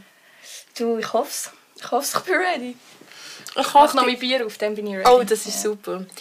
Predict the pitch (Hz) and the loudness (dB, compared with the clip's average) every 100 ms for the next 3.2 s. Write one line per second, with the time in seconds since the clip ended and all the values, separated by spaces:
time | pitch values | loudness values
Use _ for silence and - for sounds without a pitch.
0 | - - 247 - 262 311 330 277 277 262 | -16 -8 -4 4 6 6 6 4 8 6
1 | 220 302 330 302 277 233 220 233 269 247 | 6 4 2 2 2 4 4 4 2 -2
2 | 226 214 220 214 202 - 208 214 247 226 | -2 -2 -4 -4 -10 -4 0 0 0 -6
3 | 277 - | -8 -12